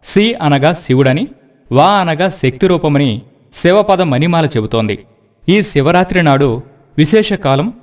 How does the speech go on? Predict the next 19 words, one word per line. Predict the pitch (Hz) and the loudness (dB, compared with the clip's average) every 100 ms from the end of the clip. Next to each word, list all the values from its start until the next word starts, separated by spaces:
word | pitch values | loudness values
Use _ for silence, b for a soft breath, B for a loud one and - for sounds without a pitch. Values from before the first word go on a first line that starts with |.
| _ _ | _ _
లింగోద్భవ | 127 170 202 190 139 135 | 0 2 2 0 0 0
కాలం. | 135 104 104 107 _ _ _ - | 0 -2 -2 -6 _ _ _ -2
ఈ | 135 151 | 0 2
కాలం | 131 139 139 170 - _ - | 2 2 0 -4 -12 _ -4
రాత్రి | 143 160 - 196 | 2 2 2 -2
పదకొండున్నర | 185 120 156 180 180 160 | 0 0 0 -2 0 0
నుండి | 147 135 143 110 147 _ _ - | 2 2 0 -2 -6 _ _ -2
ఒంటి | 135 175 | 0 2
గంట | 180 165 | 0 0
వరకు | 139 143 170 | 0 0 0
ఉంటుందని | 139 139 147 | -2 -2 -2
చెబుతారు. | 156 110 113 104 104 - _ _ _ - | -4 -4 -2 -2 -4 -14 _ _ _ 0
ఆ | 147 | 0
సమయంలో | - 139 165 165 135 110 - _ - | 2 0 0 0 -2 -4 -10 _ -4
నిర్మల | 127 170 196 202 | 0 2 2 0
మనస్సుతో | 165 117 143 - 151 131 101 - _ - | 0 0 -2 -2 -4 -2 -4 -8 _ -10
శివ | - 180 202 | 0 2 2
పంచాక్షరి | 180 170 196 196 208 202 | 0 0 0 0 -2 -2
జపిస్తూ | 143 131 135 - 123 | -2 -2 -2 -2 -6